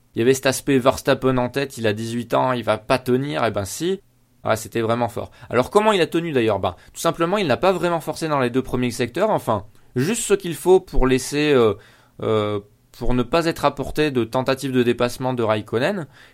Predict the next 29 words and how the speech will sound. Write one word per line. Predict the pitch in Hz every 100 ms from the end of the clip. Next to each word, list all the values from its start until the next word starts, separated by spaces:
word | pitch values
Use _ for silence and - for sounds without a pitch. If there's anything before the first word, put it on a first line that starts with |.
| -
et, | 113 123
euh, | 127 120 117 113
il | 117
a | 127
fait | 143
de | 135
même | 135 135
ensuite, | 131 131 185 160
mais | 131 127 - _ -
de | 117
façon | 127 139 156
plus | 151 160
importante, | 160 165 180 175
parce | 127 113
que | - 110 107 - -
il | 123 120
y |
a |
une | 120 123
longue | 170 143
ligne | 147
droite | 147 175 -
quand | 135
même, | 127
la | 113
ligne | 117
droite | 117 135
de |
départ-arrivée, | 117 113 117 110 104 113 151 190